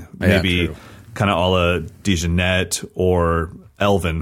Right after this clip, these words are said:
Speaker 2: where you just take this thing, you get the audience used to it, and then you just move it over,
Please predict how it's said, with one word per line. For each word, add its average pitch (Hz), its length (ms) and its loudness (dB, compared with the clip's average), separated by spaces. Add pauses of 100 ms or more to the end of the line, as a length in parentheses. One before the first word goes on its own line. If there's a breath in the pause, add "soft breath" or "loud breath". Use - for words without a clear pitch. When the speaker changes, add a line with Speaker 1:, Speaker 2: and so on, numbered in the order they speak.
Speaker 2:
where 95 140 2
you 92 120 2
just 90 160 -2
take 101 180 0
this 85 180 -4
thing, 104 300 2
you 90 140 -2
get 90 180 -2
the - 80 -2
audience 92 340 2
used 101 200 0
to 92 100 0
it, 87 140 0
and 87 80 0
then 85 100 0
you 85 220 -2 (160)
just - 220 -8
move 90 220 2
it 85 80 -2
over, 82 480 0